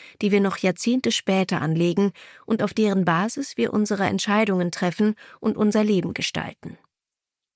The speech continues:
So drohte das transgenerationale Muster der belasteten Vater-Tochter-Beziehung von Jana auf Ann überzugehen, bis Jana sich in der therapeutischen Begleitung bei mir ihrer Gefühle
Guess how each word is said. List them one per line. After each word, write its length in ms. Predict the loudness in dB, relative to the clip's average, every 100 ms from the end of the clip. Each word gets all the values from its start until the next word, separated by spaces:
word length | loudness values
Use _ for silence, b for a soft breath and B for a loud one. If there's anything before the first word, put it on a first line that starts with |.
| _ _ _ _ _ _ _ _ _ -4
So 280 | 0 2 2
drohte 480 | 0 2 2 2 0
das 240 | 0 -2
transgenerationale 1200 | -6 -2 0 0 0 2 2 -2 -2 0 2 2
Muster 500 | 2 2 0 0 0
der 140 | 2 2
belasteten 720 | 2 0 -2 -2 -2 0 0
Vater-Tochter-Beziehung 1400 | 0 -2 -2 -2 -4 -4 -2 0 -2 -2 2 2 2
von 260 | -2 -2 -2
Jana 480 | 0 0 0 0 -2
auf 260 | -4 -4
Ann 220 | 0 0 2
überzugehen, 760 | -2 -2 -4 -2 2 2 2 b b b b b _
bis 260 | 0 0 0
Jana 360 | -2 0 -2 -2
sich 300 | -4 -4 -2
in 80 |
der 120 | 0 0
therapeutischen 840 | -2 -2 -2 -2 -2 -2 -2 0
Begleitung 580 | 0 0 -2 -2 -2 0
bei 140 | 0
mir 340 | 0 0 0 0
ihrer 260 | 0 0
Gefühle 640 | -2 -4 -2 0 2 0